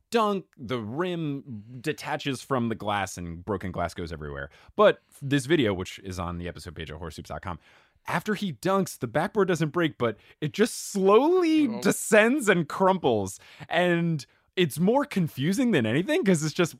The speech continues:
Speaker 1: what's gonna happen? Is
Speaker 2: Yeah.
Speaker 1: it gonna go all the way down? Is it gonna fall over? Is the backboard gonna break after it reaches the bottom?
Speaker 2: I a hundred percent thought it was gonna fall over.
Speaker 1: Yeah.
Speaker 2: I was so, <laughs> I was so, I was like, "Shaq, get out of there!"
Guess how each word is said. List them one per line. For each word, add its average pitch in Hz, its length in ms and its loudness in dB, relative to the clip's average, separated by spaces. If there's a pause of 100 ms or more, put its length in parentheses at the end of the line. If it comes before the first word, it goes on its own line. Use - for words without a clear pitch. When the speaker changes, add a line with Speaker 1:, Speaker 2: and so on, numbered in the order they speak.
(120)
Speaker 1:
what's 143 280 -8
gonna 254 240 0
happen? 160 500 -2
Is 135 140 -2
Speaker 2:
Yeah. 165 60 4
Speaker 1:
it - 40 6
gonna 214 160 8
go 208 160 10
all 180 140 6
the 214 80 2
way 202 100 6
down? 160 400 2
Is 170 100 -8
it 160 80 -8
gonna 247 140 0
fall 190 300 2
over? 240 260 2
Is 165 260 -2
the 160 120 0
backboard 180 400 -2
gonna 202 180 0
break 127 400 -2
after 175 320 0
it 156 60 0
reaches 196 320 -4
the 170 80 -2
bottom? 160 280 0 (300)
Speaker 2:
I - 80 6
a - 40 4
hundred 220 420 2
percent 131 400 -2
thought 110 160 2
it - 20 0
was 101 140 -4
gonna 101 140 -6
fall 98 260 -6
over. 78 260 -12 (100)
Speaker 1:
Yeah. 104 340 -6 (120)
Speaker 2:
I 120 60 -4
was 123 120 -6
so, 131 280 2 (120)
<laughs> - 120 -6
I 453 80 4
was - 80 -8
so, 311 240 0 (240)
I 269 80 10
was 277 80 10
like, 294 140 8
"Shaq, 330 420 4
get 415 160 4
out 370 180 10
of 294 80 2
there!" 240 320 6